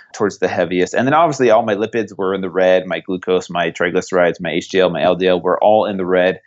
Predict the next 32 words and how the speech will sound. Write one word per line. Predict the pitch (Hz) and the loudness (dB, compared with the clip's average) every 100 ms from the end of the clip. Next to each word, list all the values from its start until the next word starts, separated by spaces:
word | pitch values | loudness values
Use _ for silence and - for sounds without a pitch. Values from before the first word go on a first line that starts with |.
| _ - | _ -4
I | 120 | -2
don't | 123 | -2
remember | 113 110 | -4 -6
the | 101 | -8
exact | 90 95 98 - | -4 -4 -4 -6
numbers | 98 98 95 90 | -8 -6 -6 -8
of, | 82 - | -14 -8
of | 85 | -8
how | - 110 110 | -2 0 2
bad | 101 104 | 2 2
it | 110 | 2
got. | - 123 147 _ - | 2 2 2 _ -2
I | 117 | -2
do | 127 139 | 0 0
remember | 135 120 117 | 0 -4 -4
being | 107 113 | -4 -4
on | 104 | -2
the | 95 | 0
Doctor | 95 - 110 | 0 2 2
Oz | 120 | 2
show, | - 90 92 - | 0 -2 -2 -6
and | 107 | -4
we | 104 | -2
talked | 107 98 98 | 0 -2 0
about | 95 - | 0 0
how | 107 101 | 2 2
I | 98 | 2
developed | 92 98 95 - | 0 0 0 -2
a | |
non-alcoholic | 87 92 98 92 92 104 92 92 | -2 -2 0 -2 -4 0 0 0
fatty | - 92 87 | -2 -2 0
liver | 113 104 90 | 0 0 -4